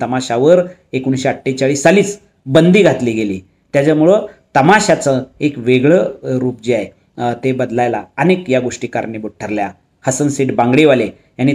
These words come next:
तमाशा बंद पडलेल्या तमाशा मालकांना भांडवल उपलब्ध करून दिलं,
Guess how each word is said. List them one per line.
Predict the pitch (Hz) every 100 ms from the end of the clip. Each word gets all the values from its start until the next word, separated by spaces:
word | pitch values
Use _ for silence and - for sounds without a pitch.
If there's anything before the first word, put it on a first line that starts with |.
| 139
तमाशा | 131 135 135
बंद | 113 156 185
पडलेल्या | 185 147 139 135 131
तमाशा | 123 120 120
मालकांना | 113 107 120 120
भांडवल | 107 123 165 190
उपलब्ध | - 135 131 127
करून | 123 120
दिलं, | 113 107